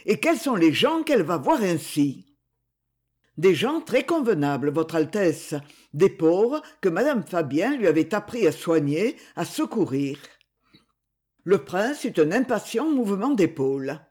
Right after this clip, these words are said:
Voilà une habitude qu'il lui faudra perdre. Une Sainte Élisabeth, ce n'est pas son affaire. »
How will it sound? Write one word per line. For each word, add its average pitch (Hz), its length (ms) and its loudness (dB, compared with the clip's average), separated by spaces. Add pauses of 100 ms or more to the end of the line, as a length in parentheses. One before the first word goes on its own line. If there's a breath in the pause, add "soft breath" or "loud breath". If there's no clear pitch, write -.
(1000 soft breath)
Voilà 226 240 4
une 151 160 2
habitude 240 600 0
qu'il 180 160 0
lui 165 80 8
faudra 240 420 -2
perdre. 139 440 -2 (240 loud breath)
Une 180 200 0
Sainte 302 340 0
Élisabeth, 185 640 2 (220 soft breath)
ce 202 120 0
n'est 165 140 2
pas 311 200 0
son 294 200 -2
affaire. » 131 500 -2